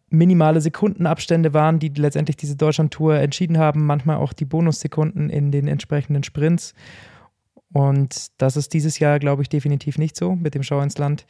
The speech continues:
ist da eine richtige Bergetappe drin, die letztendlich, glaub ich, diese Deutschland-Tour entscheiden wird. Und das macht's doch auch mal attraktiv, ähm, auch wenn man sagen muss, dass das Feld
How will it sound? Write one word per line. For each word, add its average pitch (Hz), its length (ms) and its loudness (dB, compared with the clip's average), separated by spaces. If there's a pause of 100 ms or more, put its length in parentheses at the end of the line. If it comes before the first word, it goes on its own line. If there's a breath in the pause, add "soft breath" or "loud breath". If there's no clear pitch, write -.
(380 soft breath)
ist - 160 -14
da 143 60 2
eine 139 120 2
richtige 143 320 -2
Bergetappe 139 560 -2
drin, 156 300 0
die 151 100 -2
letztendlich, 139 520 -4
glaub 139 240 -2
ich, 139 180 -4
diese 139 380 -4 (380 loud breath)
Deutschland-Tour 143 500 2
entscheiden 135 360 2
wird. 170 180 0
Und - 360 -6
das 143 140 -4
macht's - 420 -6 (320 soft breath)
doch 147 120 0
auch 156 120 6
mal 165 140 6
attraktiv, 170 580 0 (760)
ähm, 143 340 2
auch 139 340 0
wenn 143 100 2
man 143 320 2 (600 soft breath)
sagen 139 320 0
muss, 151 160 0
dass 143 120 0
das - 200 -4
Feld 143 340 0